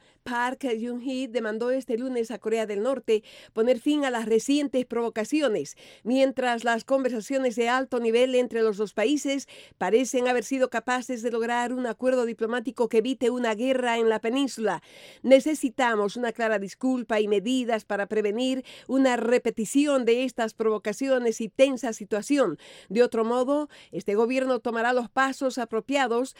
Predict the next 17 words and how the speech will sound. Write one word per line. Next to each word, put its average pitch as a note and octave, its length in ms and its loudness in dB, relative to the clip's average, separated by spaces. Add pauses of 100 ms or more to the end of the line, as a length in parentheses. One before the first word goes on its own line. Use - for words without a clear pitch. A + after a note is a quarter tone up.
(160)
y G#3+ 120 -6
continuará B3+ 640 0
las A#3+ 180 -2
transmisiones A#3+ 880 0
a G#3 60 -8
través A3+ 280 0
de A#3 120 0
altoparlantes", A3+ 920 -2 (220)
dijo C4 240 2
la A#3+ 220 0
presidenta B3+ 760 -2 (220)
en G#3+ 140 0
una C4+ 220 2
reunión A3+ 580 2 (280)
con G3+ 200 0
sus G3+ 220 -14
principales A#3+ 1000 -2